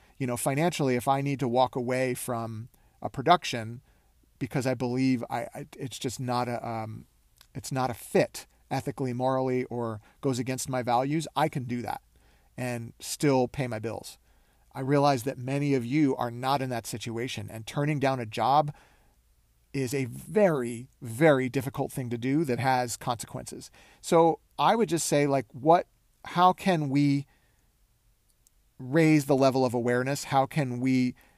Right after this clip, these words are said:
have that conversation, that difficult conversation? And because we might have that conversation and we might be able to impact some change. And man, there's a lot of work to do in this area. I mean, I was reading all of the things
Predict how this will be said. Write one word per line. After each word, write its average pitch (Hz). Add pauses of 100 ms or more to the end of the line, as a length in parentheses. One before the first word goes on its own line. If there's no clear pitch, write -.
(760)
have 151
that 147
conversation, 139
that 120
difficult -
conversation? 131 (720)
And 139 (1120)
because 135 (240)
we 147
might 165
have 147
that 131
conversation 135
and 135
we 135
might 151
be 143
able 135
to 139
impact 143
some 120
change. 151 (800)
And 147 (200)
man, 139
there's 117
a 120
lot 110
of 107
work 110
to 120
do 110
in 110
this 110
area. 113
I 120
mean, 117
I 120
was 117
reading 123
all 139
of 131
the 127
things 127